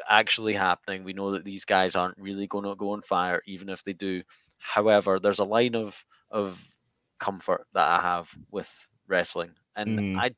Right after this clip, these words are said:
Speaker 1: don't want to see someone legitimately put on fire. I don't,
Speaker 2: Yeah.
Speaker 1: I don't. You know, it's the same reason I don't watch more extreme promotions. I don't want to see
Speaker 2: Mm-hmm.
Speaker 1: someone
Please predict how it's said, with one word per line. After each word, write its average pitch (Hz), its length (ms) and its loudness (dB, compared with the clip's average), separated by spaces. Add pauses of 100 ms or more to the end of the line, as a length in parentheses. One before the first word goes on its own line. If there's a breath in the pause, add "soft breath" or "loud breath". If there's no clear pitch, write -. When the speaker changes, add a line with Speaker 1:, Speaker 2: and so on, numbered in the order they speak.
(160)
Speaker 1:
don't 117 240 -4
want 101 360 -6
to 110 100 -8
see 107 240 -8
someone 92 360 -4
legitimately 90 580 -2
put 90 180 -6
on 87 100 -8
fire. 82 380 -4 (280)
I - 60 0
don't, 101 140 0
Speaker 2:
Yeah. 98 100 2
Speaker 1:
I 101 60 4
don't. 92 260 -6 (260)
You 107 120 -6
know, 110 200 0 (300 loud breath)
it's 104 140 -2
the 110 80 -6
same 104 440 2
reason 104 300 -4
I 98 80 -2
don't 95 240 -2
watch - 540 -2
more 101 240 0
extreme 92 360 -6
promotions. 87 640 -12
I - 80 -6
don't 104 200 -6
want 95 220 -8
to 98 100 -8
see 80 160 -6
Speaker 2:
Mm-hmm. 85 40 -10
Speaker 1:
someone 90 420 -4